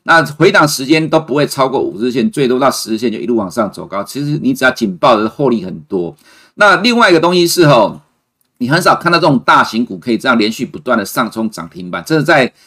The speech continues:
台积电、联电、鸿海几乎很难看得到。但是也问题在于呢，因为航运股它其实公司不多，又货柜三雄只有三档股票，基本面最强，评价最低，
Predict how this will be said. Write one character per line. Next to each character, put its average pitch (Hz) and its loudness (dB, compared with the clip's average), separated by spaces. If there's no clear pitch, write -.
台 120 0
积 143 -2
电、 151 2
联 117 4
电、 127 0
鸿 104 -8
海 95 -2
几 117 -8
乎 131 -2
很 101 -10
难 87 -14
看 - -8
得 92 -6
到。 92 -4
但 220 2
是 202 2
也 139 4
问 208 4
题 127 2
在 139 2
于 117 4
呢， 120 2
因 170 -4
为 175 0
航 143 -2
运 160 0
股 101 -6
它 135 0
其 117 -6
实 113 0
公 135 -2
司 123 -8
不 - -14
多， 107 -6
又 160 2
货 175 2
柜 160 2
三 147 0
雄 120 0
只 - -6
有 113 0
三 131 -2
档 110 2
股 - -20
票， 117 0
基 160 0
本 127 0
面 143 0
最 127 0
强， 107 -4
评 104 -4
价 131 4
最 117 0
低， 104 -8